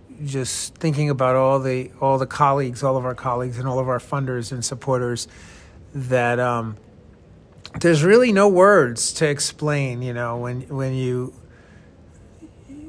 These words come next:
everything one day is there and the next day everything is gone. It's just gone. But what we quickly realized is that, and, and what I took away from that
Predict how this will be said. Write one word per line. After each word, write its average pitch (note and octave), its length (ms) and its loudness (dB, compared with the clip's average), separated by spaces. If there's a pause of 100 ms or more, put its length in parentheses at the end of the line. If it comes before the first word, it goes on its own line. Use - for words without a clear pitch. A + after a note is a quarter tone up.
(380)
everything D3+ 720 2 (180)
one D3 420 0
day C3+ 220 0
is B2 160 -4
there C3+ 380 2
and B2 180 -8
the C3 100 -6
next C3+ 300 -6
day C#3 240 -2
everything C3 300 -4
is A#2+ 160 -8
gone. A#2+ 640 -2
It's A2 200 -12
just A2+ 280 -8
gone. A2+ 580 -8 (920)
But C#3 340 4 (260)
what D3+ 480 2
we D#3 200 -2
quickly F3 560 -2
realized C3 880 -2
is B2+ 220 -6
that, B2 440 -2
and, C#3+ 160 -2
and C#3+ 160 0
what C#3 160 2
I D#3 300 6
took - 320 -8
away C#3 380 0
from B2+ 260 -8
that A2+ 320 -8